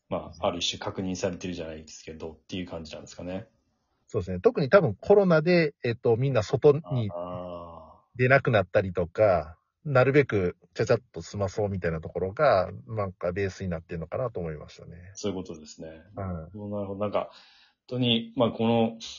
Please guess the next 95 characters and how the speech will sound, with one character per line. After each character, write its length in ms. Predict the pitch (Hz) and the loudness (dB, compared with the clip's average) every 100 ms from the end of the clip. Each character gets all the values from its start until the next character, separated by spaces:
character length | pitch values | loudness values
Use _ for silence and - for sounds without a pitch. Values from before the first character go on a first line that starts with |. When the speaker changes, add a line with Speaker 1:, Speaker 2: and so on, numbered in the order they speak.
| - | -16
Speaker 1:
ド 140 | 92 - | -8 -2
キ 60 | |
ャ 40 | 117 | -2
ス 80 | |
ト 80 | - | 0
で 80 | 90 | -4
も、 160 | 85 87 | -4 -4
ま 260 | 92 85 | -2 -2
あ、 60 | 80 | -4
そ 120 | - | -10
れ 80 | 92 | -8
こ 120 | 101 | -8
そ、 140 | 98 | -8
そ 140 | 80 87 | -12 -10
の、 80 | 85 | -6
い 40 | |
わ 100 | 98 | -4
ゆ 40 | 87 | -4
る 200 | 85 - | -6 -14
フ 120 | - 104 | -12 -8
ー 20 | |
ド 80 | 92 | -6
デ 100 | 98 | -4
リ 60 | |
バ 120 | 92 | -2
リ 80 | 85 | -4
ー 40 | 78 | -8
と 100 | - | -12
か、 580 | - 85 90 85 71 _ - - - _ _ | -4 -2 0 -2 -4 _ -20 -18 -18 _ _
あ 140 | 104 90 | -4 -4
と、 640 | 90 87 85 82 82 85 | -4 -4 -2 -4 -4 -6
ま 120 | 113 87 | -4 -6
あ、 140 | 80 _ _ _ | -6 _ _ _
宅 260 | - 87 - | -14 -12 -8
配、 320 | 92 104 - _ - - | -6 -6 -10 _ -20 -14
ま 100 | 82 | -12
あ、 140 | - | -8
Speaker 2:
う 60 | - | -6
ん。 140 | 90 - | -6 -8
Speaker 1:
え 340 | 82 82 87 _ _ _ _ _ _ _ _ _ _ - | -20 -20 -20 _ _ _ _ _ _ _ _ _ _ -16
ー、 40 | |
食 200 | - 101 | -12 -10
事 100 | 85 | -8
の、 200 | 107 - _ _ - | -8 -8 _ _ -12
ま 160 | 92 | -10
あ、 120 | 80 | -6
Speaker 2:
う 60 | 110 | -4
ん。 20 | |
Speaker 1:
配 320 | 85 87 95 | -4 -6 -6
食 140 | 98 98 | -8 -4
サ 120 | 101 | -4
ー 40 | |
ビ 60 | 85 | -4
ス 100 | 85 | -8
み 80 | 85 | -8
た 80 | 82 | -8
い 40 | |
な 60 | 80 | -10
の 60 | |
を 20 | |
取 140 | 80 90 | -10 -8
り 60 | |
上 80 | 87 | -6
げ 20 | |
た 100 | 90 | -6
り 60 | 87 | -6
と 80 | - | -8
か 80 | - | -12
し 100 | - | -12
て 80 | |
ま 80 | 85 | -10
し 60 | - | -12
た 80 | - | -14
け 60 | |
ど、 120 | 82 | -12
な 100 | 82 | -12
ん 40 | 90 | -12
か、 100 | - | -14
こ 140 | - | -16
こ 100 | - | -2
ま 140 | 127 104 | 0 0
で 60 | |
本 140 | 90 90 | -2 -8
当 120 | 98 | -6
に、 200 | 92 - - _ _ _ - | -6 -8 -18 _ _ _ -12
も 180 | 98 90 | -10 -8
う 20 | |
本 160 | 98 | -10
当 120 | 95 98 | -8 -10
す 180 | - | -8
ぐ 80 | 107 | -8
そ 120 | - | -8
こ 80 | 92 | -4
ま 120 | 98 | -2
で。 240 | 87 85 | -2 -6